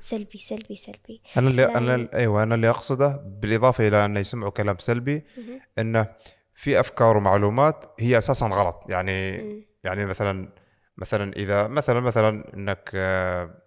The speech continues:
Speaker 2: يتساقط شعرك وما أدري ويش، هل هي
Speaker 1: مم.
Speaker 2: ف-، لكل أنواع الأمراض السرطان ولا مثلًا لمرض
Speaker 1: مم.
Speaker 2: معين؟ لأن هي كذا في صورة نمطية مربوطة بالمرض، وغالبًا تكون صورة جدًا سلبية و-،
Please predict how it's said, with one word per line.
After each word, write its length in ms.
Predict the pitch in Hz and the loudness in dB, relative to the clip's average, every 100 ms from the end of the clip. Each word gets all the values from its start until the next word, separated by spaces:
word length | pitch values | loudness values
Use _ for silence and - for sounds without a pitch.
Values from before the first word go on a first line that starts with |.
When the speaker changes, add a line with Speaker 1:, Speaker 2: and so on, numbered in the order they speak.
| _ _ _ - - - - - | _ _ _ -20 -20 -20 -20 -14
Speaker 2:
يتساقط 720 | 95 101 95 - 107 101 95 | -10 -10 -12 -2 0 0 -4
شعرك 580 | - 104 95 98 98 92 | -4 -2 0 2 0 -2
وما 100 | 90 | -8
أدري 160 | 87 90 | -6 -4
ويش، 360 | 98 95 - | -2 -4 -4
هل 80 | 117 | -4
هي 160 | 117 107 | -2 -2
Speaker 1:
مم. 60 | |
Speaker 2:
ف-، 280 | 92 - _ - | -2 -10 _ -16
لكل 640 | 95 - 117 107 90 80 | -16 -6 -4 -4 -6 -6
أنواع 240 | 92 101 90 | -4 0 0
الأمراض 300 | 90 92 87 | -2 -2 -4
السرطان 480 | - 90 90 113 | -4 -6 -2 -2
ولا 160 | 104 92 | -2 -6
مثلًا 420 | 92 92 90 87 - _ _ _ 87 | -6 -6 -8 -10 -16 _ _ _ -8
لمرض 300 | 92 90 82 | -4 -4 -4
Speaker 1:
مم. 60 | |
Speaker 2:
معين؟ 300 | 82 82 85 | -6 -4 -4
لأن 180 | 95 107 | -2 0
هي 220 | 107 123 | 0 0
كذا 340 | 113 - 151 143 | -2 0 2 2
في 160 | 139 | 0
صورة 360 | - 139 135 123 | -4 -2 0 0
نمطية 400 | 113 135 131 143 | -2 -4 -2 0
مربوطة 420 | 113 107 123 113 | 0 -2 -4 -4
بالمرض، 440 | 101 98 123 143 | -4 -2 2 2
وغالبًا 640 | 139 85 98 90 104 131 123 | 0 -6 -8 -4 0 0 0
تكون 220 | - 123 | -4 -6
صورة 260 | 110 113 107 | -6 -4 -4
جدًا 300 | 104 95 92 | -4 -10 -10
سلبية 500 | - 90 101 113 117 | -10 -10 -8 -4 -2
و-، 180 | 95 | -4